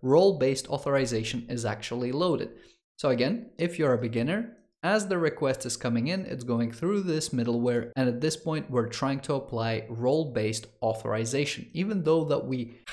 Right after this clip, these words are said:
haven't added any policy or anything like that. Okay, I have the application running. Let's go ahead over here. We are currently in the, at the index route,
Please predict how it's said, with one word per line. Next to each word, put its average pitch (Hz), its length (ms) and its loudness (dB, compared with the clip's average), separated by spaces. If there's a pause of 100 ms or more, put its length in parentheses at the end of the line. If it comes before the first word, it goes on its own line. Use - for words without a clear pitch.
(100)
haven't 156 520 0 (100)
added 127 540 0
any 151 560 -2
policy 185 480 -2
or 123 160 0
anything 135 380 -2
like 117 220 -2
that. - 240 -8 (240)
Okay, 175 400 -4
I 180 60 2
have 175 460 0
the 143 140 4
application 117 580 -2
running. 175 480 -2
Let's 135 340 0
go 127 200 2
ahead 120 420 -2
over 113 320 -2
here. 196 440 -4
We 123 220 0
are 120 160 2
currently 120 460 -2
in 113 160 0
the, 113 200 -2
at 123 160 -2
the 123 60 -2
index 117 480 -4
route, 175 280 -4